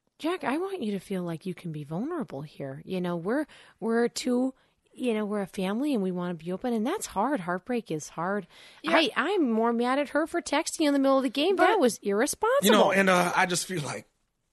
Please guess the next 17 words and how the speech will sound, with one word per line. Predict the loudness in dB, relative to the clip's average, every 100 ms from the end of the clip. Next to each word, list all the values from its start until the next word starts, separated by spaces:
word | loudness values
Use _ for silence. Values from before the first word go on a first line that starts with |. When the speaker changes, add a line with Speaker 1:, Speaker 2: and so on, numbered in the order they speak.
| _ _ -18
Speaker 3:
I |
feel | -8 -6
like | -4 -8 -12 _ _ _
I | -14
believe | -14 -14
in | -12
signs. | -12 -12 -16 -20
I |
believe | -20 -20 -18
in |
signals. | -18 -18 -20 _ -20 -20 _ _ _ -10
You | -6
know, | -4 -4
and | -6 -12 _ _ _ _ _ _ _ _
I | -2
feel | 2 0
like | 0 -4 -8